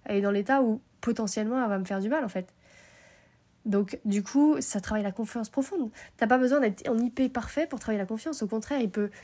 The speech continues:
si tu peux osciller co-, euh, colère contre quelqu'un, euh, I P, colère contre quelqu'un, I P, et le cheval, il se rend compte que même si tu changes d'état, s'il se passe rien pour lui,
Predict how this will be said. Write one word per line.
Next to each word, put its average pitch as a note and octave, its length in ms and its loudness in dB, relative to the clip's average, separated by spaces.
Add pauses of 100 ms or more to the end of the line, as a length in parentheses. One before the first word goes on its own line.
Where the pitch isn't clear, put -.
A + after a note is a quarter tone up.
(120)
si - 180 -10
tu - 100 -8
peux A3+ 140 0
osciller B3 520 2
co-, B3 200 -10 (100)
euh, G#3 200 -2
colère A#3 440 0
contre G#3+ 340 -6
quelqu'un, A3 440 -6 (400)
euh, - 60 -10
I G#3+ 120 2
P, C4+ 260 0
colère A3+ 300 0
contre G#3+ 220 -6
quelqu'un, G#3 300 -6
I A3+ 140 -2
P, C#4 120 -2
et D#4 100 0
le G#3+ 80 2
cheval, B3 220 -2
il G#3+ 60 -2
se G#3+ 120 -4
rend G3+ 140 -4
compte D4 240 -6
que A3 100 -4
même A#3 220 2
si A#3+ 120 -8
tu G#3 140 -6
changes A3+ 300 -6
d'état, G#3 340 -4 (640)
s'il - 260 -4
se - 80 -6
passe A3+ 180 0
rien D#4 160 -2
pour B3 140 -6
lui, G3 160 -4